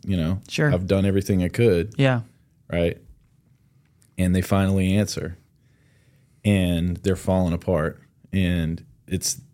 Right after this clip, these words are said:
Speaker 1: you know, there, I hope there's somebody watching who had that experience, 'cause I, it's happened over and over and over again where it's like they're finally ready to talk. And they don't say it then, but a week into treatment or two weeks into treatment,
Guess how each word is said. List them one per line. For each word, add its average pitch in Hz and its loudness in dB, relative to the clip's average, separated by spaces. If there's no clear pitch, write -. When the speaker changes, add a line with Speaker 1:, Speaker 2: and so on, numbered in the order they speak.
Speaker 1:
you 95 0
know, 87 0
there, 85 0
I 85 -2
hope 98 2
there's 92 2
somebody 92 0
watching 90 0
who 87 0
had 92 0
that 87 0
experience, 92 0
'cause 82 -4
I, 78 -4
it's 101 0
happened 85 -2
over 87 -2
and 90 -6
over 85 -2
and 71 -4
over 98 0
again 87 -2
where 85 0
it's 82 -6
like 87 -2
they're 87 -2
finally 95 0
ready 87 0
to 78 -6
talk. 76 -4
And 101 2
they 104 4
don't 107 4
say 104 2
it 98 -2
then, 95 2
but 85 -2
a 98 0
week 101 2
into 95 0
treatment 98 -2
or 82 -4
two 104 -2
weeks 98 -2
into 90 0
treatment, 90 -2